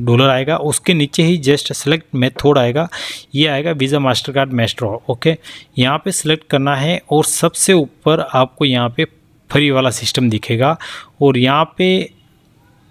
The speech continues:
वो उसको सिलेक्ट करना है। सिलेक्ट करने के बाद में इस जगह वो जो कोड होगा वो इस जगह पेस्ट करना है, जिस जगह आपका यूएसडीटी दिख रहा है, ठीक है। उसके बाद में क्या करेंगे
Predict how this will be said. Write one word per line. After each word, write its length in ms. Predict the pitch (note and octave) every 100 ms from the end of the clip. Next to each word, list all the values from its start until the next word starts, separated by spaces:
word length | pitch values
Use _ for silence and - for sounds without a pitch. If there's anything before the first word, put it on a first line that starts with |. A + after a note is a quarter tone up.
| _ _ _ _ _ _ _
वो 160 | C3+ E3
उसको 320 | - - F#3
सिलेक्ट 460 | - - C#3 D3+ - -
करना 240 | A2 G#2
है। 60 | F#2+
सिलेक्ट 380 | - D3+ F#3
करने 220 | - E3+ E3
के 80 |
बाद 220 | D#3+ C#3 C3
में 180 | D3+ - -
इस 160 | D3+
जगह 220 | C#3+ C3+ D3
वो 180 | D3+
जो 180 | C#3+ D3+
कोड 420 | C#3+ - C3+ D#3
होगा 260 | D#3 A#2+ C#3+
वो 240 | D3+ C3
इस 140 | C3+ A2+
जगह 300 | B2 D3 F3 - - _ -
पेस्ट 280 | B2 A#2 -
करना 260 | B2+ C#3
है, 180 | D#3+ C3+
जिस 240 | A2+ C3 -
जगह 240 | A#2+ C#3
आपका 360 | D3 B2 - C#3+
यूएसडीटी 540 | A2+ A#2+ A2 A2 A2
दिख 200 | G2+ -
रहा 100 | G2+
है, 80 | G2 -
ठीक 160 | D#3+
है। 80 | B2 - - - -
उसके 260 | C#3 - G#3
बाद 220 | F3+ E3
में 100 | E3+
क्या 160 | F3
करेंगे 420 | D#3+ C#3+ B2+ D3